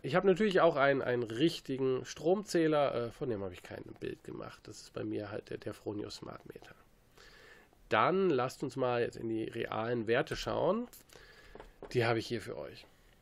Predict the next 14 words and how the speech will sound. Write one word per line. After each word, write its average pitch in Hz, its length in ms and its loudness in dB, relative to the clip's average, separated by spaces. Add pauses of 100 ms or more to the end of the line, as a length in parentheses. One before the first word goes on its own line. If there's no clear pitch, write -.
(1040)
Ähm, 143 340 4
wer 147 100 4
mein 156 160 6
letztes 175 380 2
Video 165 140 4
nicht 180 180 2
gesehen 160 360 4
hat, 147 120 -2
hier - 180 -6
oben 180 560 4
habe 143 260 2
ich 139 200 -6
die 139 340 -4 (300)
Energieberechnung 156 1400 0